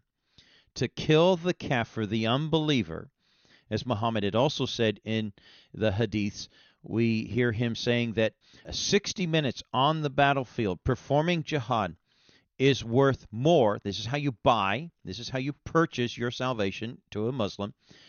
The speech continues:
You, sixty minutes on the battlefield performing jihad is worth more than sixty years of salats, of prayers. Sixty minutes performing jihad is worth more than sixty years of prayer.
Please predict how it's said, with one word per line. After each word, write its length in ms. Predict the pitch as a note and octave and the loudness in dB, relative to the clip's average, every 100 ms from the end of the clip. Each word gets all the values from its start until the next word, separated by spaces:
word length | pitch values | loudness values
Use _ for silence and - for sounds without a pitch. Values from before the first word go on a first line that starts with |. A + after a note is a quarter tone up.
| - - _ - | -20 -20 _ -20
You, 340 | - A#2 B2 A2+ - | -4 0 2 0 -6
sixty 560 | - E3 - D#3 D#3 | -4 -4 -2 -4 -4
minutes 500 | B2+ D3 E3+ - - - | 0 0 0 -4 -12 -6
on 340 | A2 C3+ E3 E3 | 0 2 2 -2
the 100 | D3 | 0
battlefield 500 | C#3+ C3 - A#2+ - | 0 0 0 -2 -2
performing 420 | G2+ C3+ C#3 C3 | -4 -4 -4 -4
jihad 400 | C3 A2+ G2+ F#2+ _ _ _ - | -6 -4 -4 -6 _ _ _ 0
is 220 | B2+ - | 0 2
worth 260 | C3 B2 | 0 0
more 240 | C3 D3 F#3 | 0 2 4
than 180 | D#3+ C3 | 2 -2
sixty 600 | - - G#3 - - F#3+ | -4 -4 -4 -4 -4 -4
years 560 | D#3 D3+ D#3+ D#3+ - - | 0 2 2 0 -4 -4
of 80 | C3 | -4
salats, 640 | - D3 C#3+ C#3 A#2+ - | -2 -4 -2 -2 -4 -8
of 200 | - A#2+ | -6 -6
prayers. 540 | - C3 A#2+ E2 - - _ _ _ _ _ _ _ _ _ _ _ _ _ _ - | -2 0 0 -2 -10 -20 _ _ _ _ _ _ _ _ _ _ _ _ _ _ -6
Sixty 420 | - F#3+ - F3 | 0 0 0 0
minutes 340 | E3+ E3 - | 2 0 -2
performing 500 | - B2+ D3 D3 C3+ | -4 -2 0 0 0
jihad 400 | A#2 B2+ C3 A#2 | -2 -2 0 0
is 140 | G#2+ A#2+ | -2 -2
worth 220 | B2 G2+ | -2 0
more 240 | C3 C#3+ | 2 2
than 160 | B2 A2 | 2 -2
sixty 640 | - - G3 - - F3 | -4 -4 -4 -6 -8 -4
years 600 | E3+ D3 E3+ F#3 C3 G#2 | -4 -2 0 2 2 0
of 120 | A#2+ - | -6 -6
prayer. 440 | C#3+ F3 D3+ D#2+ | -4 0 -2 -4